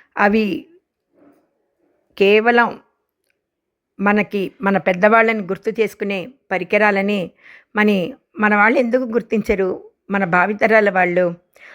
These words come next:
ఆ రోజుల్లో మా అమ్మమ్మది చాదస్తం అని కొట్టిపారేశాం. ఈ రోజుల్లో నాకు మాత్రం అనిపిస్తుంది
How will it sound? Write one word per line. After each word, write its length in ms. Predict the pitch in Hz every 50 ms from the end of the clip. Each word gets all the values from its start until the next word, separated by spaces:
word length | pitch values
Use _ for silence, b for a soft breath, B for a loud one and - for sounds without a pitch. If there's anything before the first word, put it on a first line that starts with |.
| B B B B
ఆ 140 | 220 226 247
రోజుల్లో 420 | 254 285 285 226 294 285 285 285
మా 160 | 277 277 262 247
అమ్మమ్మది 380 | 233 226 233 240 247 247 233
చాదస్తం 540 | 233 - 240 214 208 202 220 - - 247 233
అని 120 | 233 226
కొట్టిపారేశాం. 680 | 202 - 185 - 202 180 190 180 175 175 160 - 165 151 - _ _ _ _ _ _ -
ఈ 140 | 214 220 226
రోజుల్లో 540 | 214 220 220 196 226 233 233 233 220 185 - -
నాకు 320 | - 220 185 185 185 -
మాత్రం 320 | 202 190 185 185 208 208 233
అనిపిస్తుంది 640 | 220 196 185 175 175 180 - - 185 165 156 -